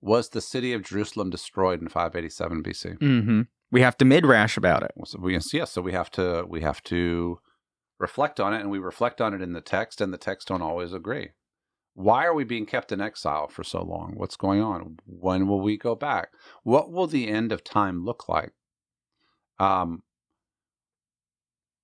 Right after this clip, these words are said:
Speaker 1: you know, uh, what, why do people suffer? Um, look at the difference between the book of Proverbs and the book of Job.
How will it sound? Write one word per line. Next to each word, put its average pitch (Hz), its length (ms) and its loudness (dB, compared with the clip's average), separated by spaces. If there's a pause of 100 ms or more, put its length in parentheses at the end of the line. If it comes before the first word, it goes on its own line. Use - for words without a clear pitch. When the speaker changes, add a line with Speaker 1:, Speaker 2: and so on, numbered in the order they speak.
(200)
Speaker 1:
you 101 100 0
know, 95 300 2
uh, 95 300 -2
what, 120 640 0 (520)
why 156 360 4
do 226 100 -6
people 156 340 -6
suffer? - 480 -4 (1160)
Um, 87 500 -2 (880)
look 95 360 4
at 110 280 0
the 98 60 -2
difference 95 400 0
between 101 260 -2
the 92 80 -4
book - 220 -6
of 92 80 0
Proverbs 87 680 0
and 87 180 0
the 82 60 -4
book - 180 -8
of 82 100 -4
Job. 104 320 -2